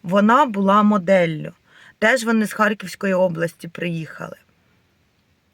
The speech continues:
Вони взяли хату, яку їм дали безкоштовно, пожили там два роки, е, сім'я розростається, вони народили ще одну ляльку, і вони купили тепер будинок собі, був у мене в відео цей будинок за сорок тисяч гривень,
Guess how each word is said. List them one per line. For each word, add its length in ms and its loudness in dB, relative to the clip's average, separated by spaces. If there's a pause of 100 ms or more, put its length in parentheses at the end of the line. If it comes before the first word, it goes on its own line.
(800)
Вони 320 4
взяли 380 2
хату, 400 0
яку 300 0
їм 140 2
дали 260 4
безкоштовно, 800 -2
пожили 500 0
там 240 -4
два 200 -2
роки, 480 2 (420)
е, 360 2
сім'я 480 2
розростається, 960 0
вони 300 -2
народили 600 -2
ще 240 -6
одну 320 -4
ляльку, 560 -2 (300)
і 120 -2
вони 280 4
купили 480 -2
тепер 360 0
будинок 540 -4
собі, 300 -6
був 340 -6
у 20 -2
мене 360 -4
в 20 -14
відео 420 -8
цей 180 -10
будинок 480 -6
за 120 -6
сорок 320 -4
тисяч 440 -10
гривень, 340 -2